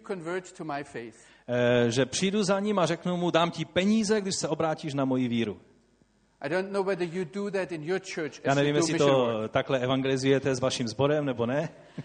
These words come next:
Speaker 1: Uh, but if you would do that, I would question it on biblical grounds.
Speaker 2: Ale když byste to takhle dělali, já bych to stejně zpochybňoval na základě Bible.
Speaker 1: I fully support that.
Speaker 2: Já tenhle princip plně podporuji.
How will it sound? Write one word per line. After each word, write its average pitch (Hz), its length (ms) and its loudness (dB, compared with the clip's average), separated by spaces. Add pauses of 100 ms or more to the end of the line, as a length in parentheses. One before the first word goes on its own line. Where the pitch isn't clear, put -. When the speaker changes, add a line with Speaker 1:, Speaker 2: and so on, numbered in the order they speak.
(480)
Speaker 1:
Uh, 165 40 -2
but 175 220 2
if 233 240 -4
you 233 120 0
would 220 160 0
do 233 300 -2
that, 196 340 4
I 180 160 2
would 185 180 0
question 196 500 0
it 160 120 -4
on 160 200 -4
biblical 170 360 -4
grounds. 135 280 -4
Speaker 2:
Ale 123 300 2
když 135 220 -2
byste 160 280 0
to 156 120 2
takhle 143 260 2
dělali, 190 460 4
já 160 140 6
bych 160 140 6
to 143 120 4
stejně 185 420 0
zpochybňoval 135 680 0
na 123 100 0
základě 117 440 0
Bible. 131 300 -2 (160)
Speaker 1:
I 170 120 4
fully 226 380 -4
support 170 400 -4
that. 110 140 -12 (200)
Speaker 2:
Já 196 200 4
tenhle 185 520 -4
princip 165 380 2
plně 139 220 0
podporuji. 101 500 -4